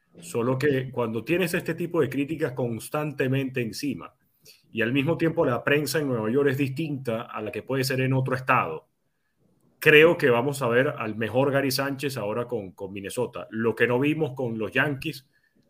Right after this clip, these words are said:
probablemente lo vamos a ver con los Twins. Y eso, por un lado, me da muchísima felicidad, porque siempre hay que desearle lo mejor a los peloteros, eh, sea en tu equipo o sea en, en, en otro.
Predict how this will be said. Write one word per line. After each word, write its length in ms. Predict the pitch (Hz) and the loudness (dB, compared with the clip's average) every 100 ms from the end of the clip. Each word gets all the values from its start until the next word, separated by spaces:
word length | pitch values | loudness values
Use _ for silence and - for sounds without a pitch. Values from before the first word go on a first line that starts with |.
| _ | _
probablemente 600 | 113 110 127 143 135 143 | 0 4 4 2 2 2
lo 80 | 110 | 2
vamos 240 | 123 131 | -2 -4
a 60 | 117 | -4
ver 180 | 113 | -4
con 120 | 131 123 | -2 -2
los 140 | 110 | 0
Twins. 380 | 143 131 131 - | 0 0 -2 -2
Y 180 | 131 135 | 4 6
eso, 260 | 127 151 135 | 4 2 0
por 100 | 123 | 0
un 140 | 131 | 0
lado, 400 | 131 147 156 - _ _ _ - | 2 2 0 -4 _ _ _ -8
me 140 | 110 | 0
da 100 | 117 | 2
muchísima 480 | 131 139 156 147 160 | 2 0 -2 -2 -2
felicidad, 600 | 135 127 107 117 131 - | 0 -2 -2 -2 -2 -2
porque 280 | 104 95 104 | -6 -8 -6
siempre 380 | - 131 131 143 | -2 0 0 0
hay 40 | |
que 100 | 151 | 0
desearle 420 | 123 - 120 131 143 | -2 -2 -2 0 -2
lo 100 | 113 | -2
mejor 260 | 101 123 | -4 -2
a 40 | 139 | -2
los 140 | 131 | -2
peloteros, 680 | 123 113 131 117 113 - - _ _ | -2 -2 0 0 -2 -6 -16 _ _
eh, 120 | - 90 | -16 -8
sea 420 | - 131 143 156 | 0 2 2 0
en 180 | 113 90 | -2 -4
tu 100 | 101 | -6
equipo 460 | - 131 131 - 107 | -2 -4 -4 -6 -6
o 100 | 95 | -8
sea 360 | - 120 131 | -4 -4 -2
en, 100 | 131 | -4
en, 460 | 107 - 98 95 95 | -8 -12 -14 -14 -16
en 240 | - 95 120 | -16 -6 -4
otro. 340 | 127 117 131 | -4 -6 -12